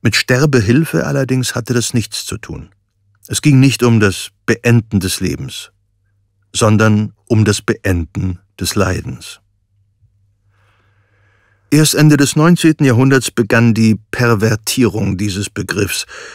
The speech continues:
unter dem Einfluss rassehygienischer, eugenischer und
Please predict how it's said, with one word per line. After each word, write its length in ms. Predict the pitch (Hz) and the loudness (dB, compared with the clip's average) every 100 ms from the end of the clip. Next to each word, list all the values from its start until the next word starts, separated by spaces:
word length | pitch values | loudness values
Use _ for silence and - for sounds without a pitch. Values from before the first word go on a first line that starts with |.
| - _ _ | -20 _ _
unter 240 | - 117 117 | 0 2 4
dem 220 | 120 113 | 2 0
Einfluss 840 | 117 123 - 110 110 - - - _ _ _ - _ _ - | 2 0 0 2 2 0 -6 -8 _ _ _ -20 _ _ -12
rassehygienischer, 1300 | - 131 139 131 92 90 98 135 101 95 104 98 90 _ _ _ _ _ - | -4 -2 0 0 0 -2 -4 -2 -2 -2 0 -2 -4 _ _ _ _ _ 0
eugenischer 1120 | 113 131 110 113 110 110 101 - 98 95 - | 2 4 4 4 4 4 2 0 0 0 0
und 380 | 104 90 - | -2 -2 -6